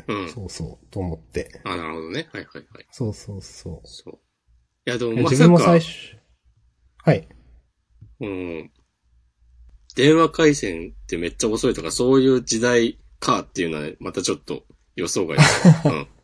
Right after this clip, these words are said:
Speaker 2: 確かに。そういう、そういう話になるとはちょっと思わなかったですね。確かにね。
Speaker 1: うん。そこまで遡るかって。やっぱ自分が体験してないことにはなんかこう想像が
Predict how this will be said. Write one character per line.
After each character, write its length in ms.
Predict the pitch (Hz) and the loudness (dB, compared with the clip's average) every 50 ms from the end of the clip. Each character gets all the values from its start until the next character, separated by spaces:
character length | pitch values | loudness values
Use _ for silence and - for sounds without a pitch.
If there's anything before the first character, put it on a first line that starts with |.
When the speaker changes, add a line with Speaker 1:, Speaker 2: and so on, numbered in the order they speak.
| _ _ - - _ _ _ - - - - 131 - - 151 - - - - | _ _ -20 -20 _ _ _ -18 -16 -16 -16 -16 -16 -16 -18 -20 -16 -8 -6
Speaker 2:
確 240 | 143 131 - - | -6 -6 -4 -4
か 100 | - 120 | -4 -4
に。 140 | 107 101 104 | -4 -4 -2
そ 200 | - - 170 185 | 2 6 8 10
う 40 | 196 | 10
い 220 | 208 202 202 196 | 10 10 10 8
う、 80 | 196 - | 8 6
そ 160 | - 190 214 | 6 6 6
う 20 | 233 | 6
い 40 | |
う 20 | 226 | 6
話 340 | 226 220 220 208 - 220 180 | 4 2 0 0 2 4 4
に 60 | 156 | 4
な 100 | 147 151 | 4 4
る 60 | 135 | 2
と 80 | 120 110 | 2 -2
は 80 | 101 | -4
ち 60 | - | -4
ょ 20 | - | -6
っ 20 | |
と 80 | - 104 | -6 -4
思 100 | 101 107 | -4 -2
わ 60 | 113 | -2
な 80 | 113 92 | -2 -2
か 80 | 87 76 | -4 -6
っ 60 | - | -8
た 80 | - 80 | -10 -14
で 60 | - | -12
す 100 | - - | -12 -10
ね。 120 | 87 82 | -10 -10
確 100 | 85 78 | -10 -10
か 60 | - 104 | -8 -8
に 280 | 98 92 85 80 76 | -6 -6 -8 -8 -12
ね。 140 | 76 73 - - | -16 -20 -20 -18
Speaker 1:
う 20 | 143 | -14
ん。 60 | 113 | -8
そ 120 | - - | -8 -6
こ 120 | 110 160 165 | -2 0 2
ま 100 | 165 151 | 2 2
で 80 | 127 | 2
遡 480 | 101 - 101 - 110 104 107 104 98 98 | 0 -2 -4 -4 -4 -2 -2 -2 -2 -4
る 80 | 92 | -4
か 140 | - - 85 | -6 -8 -12
っ 40 | 76 | -12
て。 120 | - - | -6 -4
や 80 | 143 - | -4 -4
っ 40 | - | -4
ぱ 120 | - 92 | -4 -6
自 180 | 85 82 90 95 | -4 -4 -4 -2
分 200 | 120 156 165 160 | -2 -2 -2 -2
が 120 | 160 151 | -2 -4
体 240 | - - 160 156 147 | -2 -2 -2 -2 0
験 240 | - 160 160 165 151 | 0 0 0 0 0
し 60 | - | 0
て 100 | - 156 | 0 0
な 160 | 156 147 139 | 0 0 0
い 220 | 110 87 78 - _ _ _ _ _ _ _ _ _ _ _ _ _ _ _ _ _ _ _ _ _ _ _ _ _ _ _ _ _ | -2 -4 -6 -8 _ _ _ _ _ _ _ _ _ _ _ _ _ _ _ _ _ _ _ _ _ _ _ _ _ _ _ _ _
こ 140 | - - 117 | -8 -8 -6
と 180 | - - 101 95 | -2 -2 0 0
に 100 | 92 87 | 0 -2
は 80 | 85 80 | -2 -4
な 120 | 80 80 | -6 -6
ん 40 | 80 | -8
か 120 | - _ | -12 _
こ 160 | - - - 85 | -20 -16 -14 -12
う 60 | 82 | -10
想 280 | - - 120 117 113 | -6 -4 -2 -2 -2
像 340 | 110 110 117 110 101 101 101 | -2 -2 -2 -2 -2 -2 -4
が 280 | 104 104 101 101 98 | -4 -4 -2 -4 -4